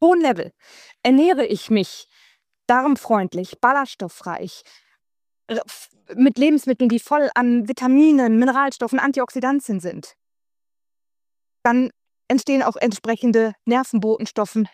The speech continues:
in meinem Darm, nämlich beruhigende Züge, sag ich auch immer gerne. Und es hilft, unser Nervensystem zu regulieren. Allein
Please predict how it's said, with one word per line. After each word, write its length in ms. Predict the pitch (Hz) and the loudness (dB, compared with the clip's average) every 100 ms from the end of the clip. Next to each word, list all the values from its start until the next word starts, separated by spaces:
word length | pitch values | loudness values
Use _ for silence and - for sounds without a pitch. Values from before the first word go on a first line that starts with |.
| _ | _
in 120 | - 226 | 0 2
meinem 240 | 202 208 | 2 0
Darm, 280 | 214 180 185 _ | 0 -2 -8 _
nämlich 540 | 202 208 196 196 - _ _ _ _ | -2 2 2 -2 -8 _ _ _ _
beruhigende 520 | 226 262 233 196 170 - _ _ _ _ _ | -2 0 0 0 -4 -10 _ _ _ _ _
Züge, 300 | - 196 190 143 | -6 0 0 2
sag 240 | 190 190 | -2 -2
ich 120 | - | -6
auch 100 | - | -6
immer 180 | 180 185 | -4 -4
gerne. 360 | 170 160 190 349 _ _ _ - | -4 -4 -4 -6 _ _ _ 0
Und 100 | 240 | 0
es 120 | - | 0
hilft, 500 | - 311 453 - - _ _ _ | 0 2 2 -4 -20 _ _ _
unser 220 | 262 254 | 2 4
Nervensystem 680 | 233 226 240 214 - 233 226 - | 4 0 -2 -6 -2 0 0 -4
zu 120 | 233 | -4
regulieren. 460 | 233 220 185 156 - - - - - | -2 -2 -2 -6 -10 -20 -20 -20 -8
Allein 400 | - 262 302 359 | -2 0 -2 -4